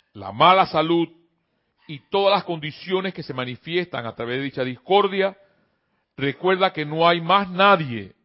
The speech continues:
a quien culpar que a ti mismo o a ti misma. La inteligencia dentro de la humanidad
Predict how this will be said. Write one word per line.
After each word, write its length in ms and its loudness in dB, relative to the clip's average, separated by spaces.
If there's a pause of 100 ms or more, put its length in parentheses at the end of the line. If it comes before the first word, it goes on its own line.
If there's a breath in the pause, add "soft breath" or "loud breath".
(380)
a 120 -6
quien 280 -4
culpar 720 0 (540)
que 160 -4
a 100 -2
ti 160 -10
mismo 480 -14 (1120)
o 100 -10
a 80 -10
ti 140 -10
misma. 520 -8 (1080)
La 140 0
inteligencia 840 -2
dentro 260 -6
de 60 0
la 60 2
humanidad 560 2